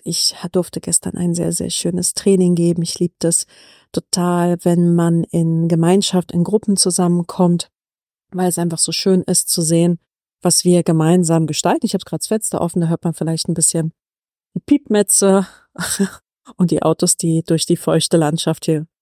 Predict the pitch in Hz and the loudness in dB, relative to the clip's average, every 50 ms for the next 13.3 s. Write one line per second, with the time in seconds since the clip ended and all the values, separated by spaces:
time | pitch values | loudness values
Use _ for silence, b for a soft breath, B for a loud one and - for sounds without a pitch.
0 | _ _ - - - - 175 170 170 151 - 160 151 156 _ _ _ _ _ _ | _ _ -18 -10 0 2 4 4 4 4 2 0 0 -2 _ _ _ _ _ _
1 | _ _ _ _ _ _ _ - - 165 165 156 156 185 170 175 185 - 190 196 | _ _ _ _ _ _ _ -8 -4 -4 -4 -2 -2 -2 0 0 0 2 2 2
2 | 196 190 185 185 180 - - 196 185 - - - 180 180 175 175 170 160 160 165 | 4 4 4 2 2 2 0 0 0 0 0 2 2 2 4 2 2 0 0 0
3 | 160 160 160 156 156 - _ _ _ _ _ - 175 165 - - - - 175 - | 2 2 2 0 -2 -6 _ _ _ _ _ -4 -4 -4 -4 -4 -4 -2 0 0
4 | - - - 170 170 156 165 170 - - - 175 165 170 165 - - _ _ _ | 0 0 0 -2 0 0 0 -2 -2 -2 -2 0 0 0 0 -4 -8 _ _ _
5 | _ _ _ _ _ _ _ - 180 160 160 170 175 190 190 _ _ - - 180 | _ _ _ _ _ _ _ -2 0 2 4 4 4 4 4 _ _ -4 0 0
6 | 180 - - - - 147 165 - - 170 165 170 170 170 156 156 151 - - - | 2 2 0 -4 -4 -12 -14 -10 -6 -4 -2 -2 0 -2 -2 -2 0 0 0 0
7 | - - _ _ _ _ _ _ _ _ - - 160 170 175 - 175 170 - - | -2 -4 _ _ _ _ _ _ _ _ -12 -8 -4 -2 0 0 0 -2 -2 0
8 | 175 202 247 - - - - - _ _ _ _ _ _ _ _ _ 165 - 175 | 2 2 2 2 0 -4 -8 -14 _ _ _ _ _ _ _ _ _ -10 -4 -2
9 | 175 185 - - - - - 175 - - 180 170 165 160 165 170 170 170 170 165 | 0 0 0 -2 -6 -6 -6 -6 -6 -6 -4 -4 -4 -2 -2 -2 0 0 0 0
10 | 165 175 170 160 160 160 156 - - - - 160 160 156 - - _ _ _ - | 2 2 2 2 2 0 -2 -4 -6 -6 -4 -4 -4 -4 -6 -10 _ _ _ -12
11 | - 147 151 147 143 139 - _ _ _ - 156 170 220 226 190 175 165 160 160 | -10 -8 -8 -6 -6 -8 -10 _ _ _ -2 2 4 4 6 6 4 4 2 2
12 | 151 - - - - 175 170 196 208 170 156 156 151 151 - 180 156 - - 151 | 0 0 -2 -2 -2 -2 0 0 0 -2 -2 -2 -4 -4 -4 -4 -4 -2 -4 -4
13 | 160 160 160 165 160 170 | -4 -2 -2 -2 -4 -4